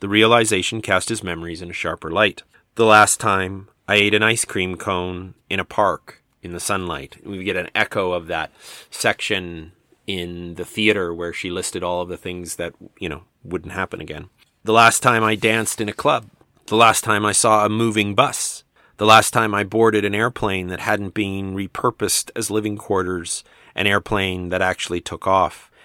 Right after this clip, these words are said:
And I love how she ends this one with, "The last time I ate an orange." There is a way in which the map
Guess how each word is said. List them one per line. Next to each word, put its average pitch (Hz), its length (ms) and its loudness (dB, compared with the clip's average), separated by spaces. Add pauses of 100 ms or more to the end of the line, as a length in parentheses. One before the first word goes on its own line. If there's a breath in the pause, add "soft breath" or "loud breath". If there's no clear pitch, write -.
And 90 100 -6
I - 20 -2
love 92 240 0
how 95 100 -4
she 87 200 -6
ends 90 180 -6
this - 180 -4
one 80 220 -8
with, - 280 -8 (260 loud breath)
"The 80 100 -6
last 95 380 2
time 87 560 0 (260)
I 80 180 -10
ate 92 320 -10 (260)
an 82 220 -14
orange." 80 760 -12 (300 loud breath)
There 143 120 6
is 156 120 6
a 131 60 4
way 143 300 6
in 117 180 0
which - 640 -4 (100)
the 110 720 -8
map 120 600 -2